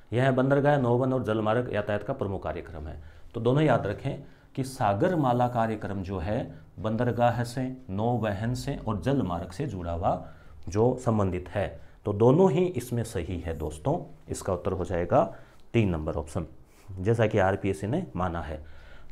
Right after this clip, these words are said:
<clears throat> हमने इसको प्रिंट करवाया है, हो सकता है कोई मानवीय त्रुटि हमसे भी रह जाए, बाकी पूरा प्रयास है कि सही तथ्य पहुँचे। दिलवाड़ा, माउंट आबू में आपको पता है दो मंदिर है मुख्यतः, एक तो नेमिनाथ जी का मंदिर है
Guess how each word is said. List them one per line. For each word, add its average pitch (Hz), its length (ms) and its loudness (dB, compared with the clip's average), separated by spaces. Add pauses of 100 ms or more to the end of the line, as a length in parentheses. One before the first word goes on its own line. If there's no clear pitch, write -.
(140)
<clears throat> - 340 -2
हमने 117 180 2
इसको 135 180 0
प्रिंट 156 240 0
करवाया 135 360 4
है, 139 220 -4 (280)
हो 113 100 4
सकता 120 280 0
है 120 60 0
कोई 120 120 -2
मानवीय 101 300 -2
त्रुटि - 600 -6
हमसे 87 280 -2
भी 98 100 2
रह 95 120 4
जाए, 98 300 -2 (440)
बाकी 98 280 0 (400)
पूरा 135 160 8
प्रयास 101 440 2
है 110 240 -4 (840)
कि 95 80 -4
सही 113 160 0
तथ्य 104 260 -6
पहुँचे। 78 440 -8 (400)
दिलवाड़ा, 120 500 4 (580)
माउंट 127 320 4
आबू 82 240 -2
में 76 180 -6 (560)
आपको 101 260 -2
पता 120 240 2
है 151 220 0 (120)
दो 120 180 6
मंदिर 87 340 2
है 78 220 -8 (580)
मुख्यतः, 98 520 -4
एक 113 160 -2
तो 123 60 0
नेमिनाथ 127 440 2
जी 120 100 -2
का 123 120 -2
मंदिर 113 320 0
है 117 140 -6